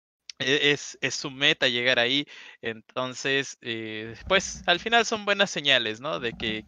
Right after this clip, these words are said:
quizás se celebre Worlds no como pensábamos, pero ahí está, eh, en pie y no cancelado y tirado al río como el M S I a mitad de año.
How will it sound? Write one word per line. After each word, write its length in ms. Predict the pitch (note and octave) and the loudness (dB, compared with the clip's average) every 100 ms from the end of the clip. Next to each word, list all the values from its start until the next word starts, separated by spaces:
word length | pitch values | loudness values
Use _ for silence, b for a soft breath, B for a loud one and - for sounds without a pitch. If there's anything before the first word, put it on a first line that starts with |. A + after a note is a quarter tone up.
| - | -4
quizás 380 | C3+ - F3+ G3 | -4 4 4 4
se 80 | |
celebre 420 | F#3+ F#3 E3 E3+ E3 | -2 0 0 0 -2
Worlds 440 | D#3+ F#3 E3+ - | 0 -4 -4 -8
no 140 | D3+ | -8
como 220 | - E3 D3+ | -6 -10 -8
pensábamos, 640 | C3 B2 D3+ E3 F3 E3 | -10 0 4 4 2 -6
pero 220 | - A#2+ | -4 -2
ahí 160 | A#2+ A#2 | -2 -2
está, 360 | - B2 A#2 b b b b | 0 4 4 b b b b
eh, 640 | A#2 A2 G#2+ G#2+ G#2 G#2 G#2 | -2 0 0 0 0 -2 2
en 180 | A#2+ B2+ | 0 2
pie 480 | C3+ C#3+ C#3+ C#3 B2 | 4 6 8 6 2
y 40 | |
no 380 | A#2+ A#2+ A#2 A2+ | -2 -4 -4 -4
cancelado 960 | - A#2 - A#2+ A2+ B2 B2 A#2+ A2+ G#2+ | -4 -4 -2 -4 2 4 4 2 -4 -4
y 160 | G#2 | -8
tirado 480 | - A#2 A2+ A2+ A2 | -10 -2 2 2 0
al 140 | G#2+ G#2+ | -4 -4
río 340 | A#2 A#2 G#2 | -6 -6 -10
como 260 | - A2 A2 | -12 -14 -10
el 120 | G#2+ | -8
M 140 | A2+ A2 | -6 -6
S 200 | - A2 | -2 -2
I 80 | G#2+ | -2
a 60 | |
mitad 260 | G#2 - G#2+ | -12 -8 -6
de 140 | G2+ | -4
año. 240 | G2 - | -6 -10